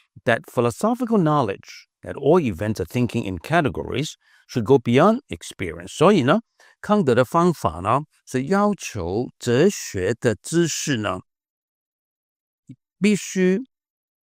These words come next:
是一种用范畴、用概念的思考，但是呢，又必须超越经验，因为他要找出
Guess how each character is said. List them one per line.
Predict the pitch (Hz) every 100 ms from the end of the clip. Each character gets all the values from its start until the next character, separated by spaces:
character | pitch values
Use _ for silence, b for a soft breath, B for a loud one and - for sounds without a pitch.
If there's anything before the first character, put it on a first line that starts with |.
| _
是 | - - - 139 104 - _ _ _ _ _ _ _
一 | 151
种 | - - 82 92 _ _ -
用 | 156 143 104 87 - _ _ _
范 | - 175 135
畴、 | - 104 101
用 | 113 98
概 | - 165 117
念 | 113 101
的 | 90 92 _ _ _ _ _ -
思 | - 120
考， | - 78 - _ _ _ _ -
但 | 143
是 | 131
呢， | 127
又 | 139 139
必 | 107 214
须 | - 185 185 185 _ _ _ _ _ _ _ _ _ _ _ _ _ _
超 | - 170 175 175
越 | 156 101
经 | - 123 117
验， | 107 82 _ _ _ _ _ _ _ _ _ _ _ _ _ -
因 | 120 113
为 |
他 | 127
要 | 113
找 | 107 78 -
出 | - 127